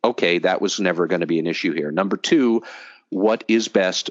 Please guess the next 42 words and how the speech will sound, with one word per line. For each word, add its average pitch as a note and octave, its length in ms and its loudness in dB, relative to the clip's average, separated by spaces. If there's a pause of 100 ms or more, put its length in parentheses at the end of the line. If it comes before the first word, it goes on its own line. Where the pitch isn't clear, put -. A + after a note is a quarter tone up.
for F2+ 320 0
the F2+ 240 -2
airline? F2+ 460 0
And E2+ 120 -2
it F#2+ 120 -2
is G#2 120 -8
not A#2 220 2
always B2+ 340 0
going G#2 200 0
to F#2 60 -2
be F#2 220 0
a F#2 80 -2
slavish G2+ 600 0
devotion G2 440 -2
to F#2+ 80 -4
policy. A#2+ 540 -2
It F2 80 -4
is F#2+ 100 -4
going G2 260 0
to B2 60 0
be F2+ 320 -4 (500)
what A2 300 0
is B2+ 160 2
the A#2 100 2
best G#2 300 -2 (160)
way G2 120 4
to F2+ 160 -4 (120)
handle B2 300 2
something F#2 480 -2 (240)
that G#2 180 0
may G#2 220 2
involve G2+ 380 2
reputational G2+ 600 0
harm A2 220 0
to C3 80 2
the C#3 140 2
airline. C#3 380 0
All E3 220 2
they G3 100 0
had E3 180 0
to - 40 -2
do C#3+ 360 2